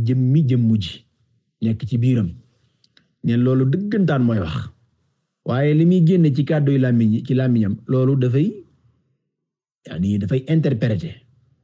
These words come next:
wala dafay tekki rek la nekk ci jëmmu ja, waaye loolu le-, loolu làmmiñ wi di prononcer, nee na loolu, loolu, loolu du wax, loolu dafay firi wax rek. Moo tax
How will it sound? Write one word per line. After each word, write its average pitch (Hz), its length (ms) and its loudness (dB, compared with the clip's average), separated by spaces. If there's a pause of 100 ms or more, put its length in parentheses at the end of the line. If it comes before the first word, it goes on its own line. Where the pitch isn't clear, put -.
(100)
wala 123 240 -2
dafay 131 280 0
tekki 143 360 -2
rek 123 100 0
la 131 100 2
nekk 135 220 0
ci 127 80 0
jëmmu 120 260 2
ja, 107 120 0
waaye 120 240 0
loolu 131 340 2
le-, 143 180 0
loolu 156 300 2
làmmiñ 156 360 2
wi 131 300 0 (640)
di 117 220 -2
prononcer, 131 560 2
nee 123 120 2
na 123 60 2
loolu, 123 220 2
loolu, 123 240 2
loolu 123 220 2
du 117 60 2
wax, 110 160 -2 (220)
loolu 120 280 0
dafay 120 260 0
firi 120 200 0
wax 95 180 -2
rek. 92 120 -10 (880)
Moo 110 140 0
tax 123 180 -2